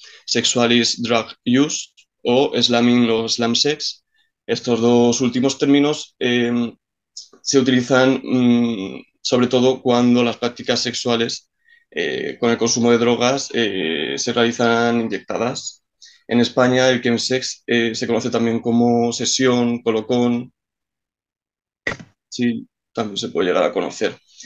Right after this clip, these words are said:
Es importante, pues, mm, destacar que no todo uso sexualizado de sustancias es chemsex.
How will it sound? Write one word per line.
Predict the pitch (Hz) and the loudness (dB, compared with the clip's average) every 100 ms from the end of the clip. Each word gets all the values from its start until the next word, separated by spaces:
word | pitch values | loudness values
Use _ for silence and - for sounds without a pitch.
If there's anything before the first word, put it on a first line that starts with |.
| - | -4
Es | 127 131 | 0 2
importante, | 127 135 139 139 139 160 - | 2 2 4 4 2 -2 -2
pues, | 120 113 107 - - - - _ _ _ _ _ _ | 2 2 2 -2 -6 -10 -16 _ _ _ _ _ _
mm, | 120 117 | -4 -2
destacar | 123 120 131 123 | -2 -2 0 0
que | 117 | 0
no | 120 | 0
todo | 123 131 | 0 0
uso | 131 131 127 | 0 -2 -6
sexualizado | 127 120 123 120 120 107 | -8 -4 -4 -4 -6 -6
de | 110 | -6
sustancias | 110 123 - 131 - 170 180 | -6 -6 0 0 0 -4 -2
es | 120 117 | -2 -2
chemsex. | 117 98 - - 120 - - | -2 -2 -2 -4 -6 -8 -10